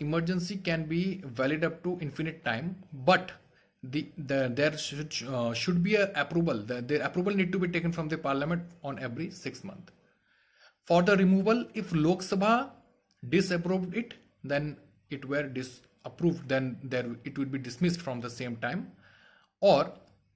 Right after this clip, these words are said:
president can be removed it, in, it at any time through a proclamation.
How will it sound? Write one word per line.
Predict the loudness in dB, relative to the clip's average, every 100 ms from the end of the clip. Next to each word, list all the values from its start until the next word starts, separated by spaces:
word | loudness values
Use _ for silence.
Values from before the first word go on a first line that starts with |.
| _
president | 0 2 2 2
can | 2 0 0
be | 0 0 0
removed | 0 0 2
it, | 0
in, | 0 -8 -12 _ -6
it | -6 -6
at | -10 -2
any | 2 4
time | 2 2 2 0 -6 -8
through | -6 -4
a |
proclamation. | -4 -4 -4 -4 -6 -10